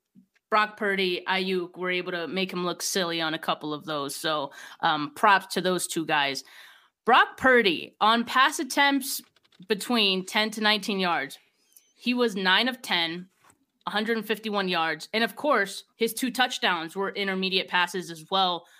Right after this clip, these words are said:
Throwing past the sticks, he had a perfect a hundred and fifty-eight point three passer rating.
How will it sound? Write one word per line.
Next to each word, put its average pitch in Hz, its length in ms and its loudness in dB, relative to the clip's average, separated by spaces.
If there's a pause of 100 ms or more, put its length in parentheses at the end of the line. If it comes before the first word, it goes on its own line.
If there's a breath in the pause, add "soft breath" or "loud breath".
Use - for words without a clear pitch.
(260 soft breath)
Throwing 262 300 2
past 269 340 2
the 269 80 -4
sticks, 202 480 0
he 226 120 -4
had 220 160 0
a 208 40 -4
perfect 247 720 -4
a 196 40 -2
hundred 214 380 -4
and 208 140 -6
fifty-eight 190 720 -4
point 190 320 -6
three 180 240 -4
passer 170 500 -4
rating. 135 380 -14